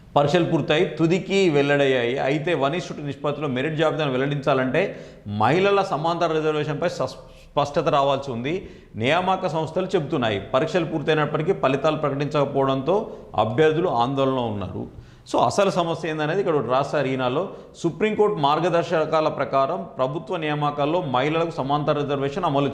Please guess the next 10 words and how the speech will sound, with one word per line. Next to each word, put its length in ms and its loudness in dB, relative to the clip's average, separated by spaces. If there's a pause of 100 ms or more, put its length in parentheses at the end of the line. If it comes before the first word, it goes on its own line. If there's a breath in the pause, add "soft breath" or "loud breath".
చేయాలి. 500 2 (540 loud breath)
మహిళలకు 960 2
సమాంతర 520 0
రిజర్వేషన్ 680 -2
అమలు 280 0 (120)
చేయాలని 500 2
టీఎస్పీఎస్సీని 840 -2
హైకోర్టు 440 0
ఆదర్శించ-, 580 -2 (340 loud breath)
ఆదేశించింది. 580 0